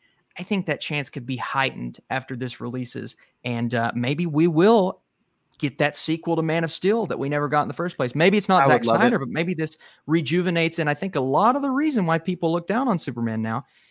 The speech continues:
Speaker 1: is 'cause of the Justice League, the mustache, the, the way that that character was
Speaker 2: <laughs>
Speaker 1: handled was not good in
Speaker 2: Yeah.
Speaker 1: Justice League. So new
Speaker 2: That's true.
Speaker 1: version with this movie. Let's
Speaker 2: Yeah.
Speaker 1: see what happens.
Speaker 2: N-, now, one thing that, that we haven't mentioned yet that are on the details from that Hollywood Reporter article, uh, that we brought up that has most of the information we need here, uh,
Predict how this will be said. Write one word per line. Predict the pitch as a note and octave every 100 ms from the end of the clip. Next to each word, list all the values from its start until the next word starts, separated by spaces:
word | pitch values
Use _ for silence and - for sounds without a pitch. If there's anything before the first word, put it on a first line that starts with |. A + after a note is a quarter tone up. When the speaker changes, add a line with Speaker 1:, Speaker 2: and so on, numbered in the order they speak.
| _ _ _
Speaker 1:
is | -
'cause | - E3
of | F3
the | E3+
Justice | E3 F#2+ - -
League, | - G2+
the | G3
mustache, | G3 G#3 - G#3+ G#3+ -
the, | -
the | F3+ F3+
way | F#3+ G3+
that | G3+
that | G#3+ A#3
character | B3+ G#3 G3+
was | B3+
Speaker 2:
<laughs> | G3+
Speaker 1:
handled | A3+ G3+ - _ _ -
was | E3+ G3+
not | G#3 A3 G3
good | A3 A3+
in |
Speaker 2:
Yeah. | C#3
Speaker 1:
Justice | A#3 A#3 F#3+
League. | E3+ D#3+ -
So | C#3+ C#3+ - -
new | C3
Speaker 2:
That's | F#3+
true. | F3+
Speaker 1:
version | G#3 G#3 G#3
with | A3
this | C4 -
movie. | G#3 G3 G#3 - _ _
Let's | F3
Speaker 2:
Yeah. | G#3
Speaker 1:
see | F#3+
what | E3+
happens. | F#3 - B2+ _ -
Speaker 2:
N-, | E3 F3 F3
now, | E3+ D#3+
one | F#3 G3+
thing | F3+ G3 F#3
that, | D#3+ C#3+
that | C3+ C3+
we | C#3+
haven't | D#3 D#3
mentioned | D3 C3+ C3
yet | C3 A#2
that | A#2
are | G2
on | B2+ C3
the | C#3
details | A#2+ B2+ B2 C3 -
from | C3 B2+
that | A#2+
Hollywood | A#2+ A#2+ A#2 A2+
Reporter | G#2 B2+ A2+ G2
article, | A2+ A2 A2 A#2+ -
uh, | A2 G#2+
that | G2+ G#2
we |
brought | G#2+ A2 A2
up | A2
that | A2+
has | G#2+ -
most | A#2+ C3
of | -
the | B2+
information | B2 A#2+ A#2 B2+
we | A2+
need | A#2+ F3 E3
here, | B2+ A#2 G#2+
uh, | A#2 A2+